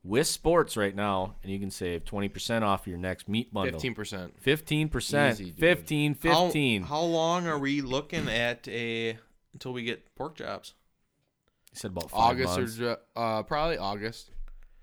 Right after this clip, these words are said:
Speaker 3: What about hot dogs?
Speaker 1: Will you
Speaker 2: Oh,
Speaker 1: do
Speaker 2: I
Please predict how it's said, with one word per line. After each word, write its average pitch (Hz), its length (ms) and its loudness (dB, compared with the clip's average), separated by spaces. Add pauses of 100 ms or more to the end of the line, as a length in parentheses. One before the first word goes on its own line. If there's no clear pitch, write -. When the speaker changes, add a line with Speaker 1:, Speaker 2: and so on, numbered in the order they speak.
(140)
Speaker 3:
What 127 120 -4
about 120 240 2
hot 131 200 2
dogs? 107 380 -8 (1400)
Speaker 1:
Will - 100 0
you 277 120 0
Speaker 2:
Oh, - 20 -2
Speaker 1:
do 139 60 -2
Speaker 2:
I - 20 2